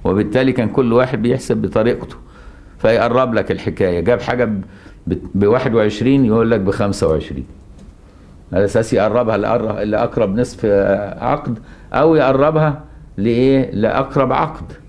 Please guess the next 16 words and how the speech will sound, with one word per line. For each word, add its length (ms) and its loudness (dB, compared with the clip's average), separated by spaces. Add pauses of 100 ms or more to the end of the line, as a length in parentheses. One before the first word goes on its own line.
(140)
العقد 360 0
اللي 140 4
هي 40 4
العشرات 560 0
ونصف 280 0
العقد 240 -2
اللي 140 2
هي 40 0
الخمسات. 580 -6 (800)
فهمت 280 2
بقى 180 2
إزاي؟ 360 0 (760)
فده 320 2
السبب 540 0
اللي 180 0
بتلاقيه 640 2